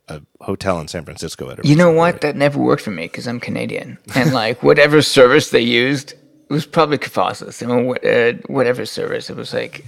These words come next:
Speaker 2: uh,
Speaker 1: Yeah, like, U S people only.
Speaker 2: Yeah. I'm like, "Ah, okay, guess I'm paying full <laughs> price."
Speaker 1: It's crazy. I, yeah, I don't know what Apple can do or anybody can do.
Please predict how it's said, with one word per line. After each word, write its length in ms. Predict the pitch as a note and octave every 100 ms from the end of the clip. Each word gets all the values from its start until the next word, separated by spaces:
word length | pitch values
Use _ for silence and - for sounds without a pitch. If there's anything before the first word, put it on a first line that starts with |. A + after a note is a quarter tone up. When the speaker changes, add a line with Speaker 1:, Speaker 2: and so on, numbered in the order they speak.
| C3+
Speaker 2:
uh, 200 | - -
Speaker 1:
Yeah, 140 | A2
like, 260 | G2 E2+ D#2+
U 120 | A2
S 120 | G2 -
people 320 | G2+ F#2+ F2
only. 220 | F2+ F2+ _ _ _ -
Speaker 2:
Yeah. 300 | - - - - _
I'm 140 | - -
like, 180 | C3+ -
"Ah, 600 | - - - - - - - -
okay, 320 | - - - -
guess 200 | - -
I'm 120 | B2+
paying 340 | - C#3+ C#3+ D3+ _ _ _ _
full 180 | _ D#3+
<laughs> 120 | -
price." 480 | F3 D#3+ - A#3 - _ _ _ _ _ _ _ _ _ - C#3+ -
Speaker 1:
It's 220 | - -
crazy. 440 | - - C2+ C2+
I, 140 | - A#2+
yeah, 240 | D3 C3+
I 60 | B2
don't 160 | C#3+
know 80 | D#3
what 120 | C3
Apple 280 | A#2 A#2+ A#2
can 120 | -
do 140 | G#2 A2
or 80 | F#2
anybody 320 | A#2 B2 D#2
can 120 | F2+
do. 140 | F2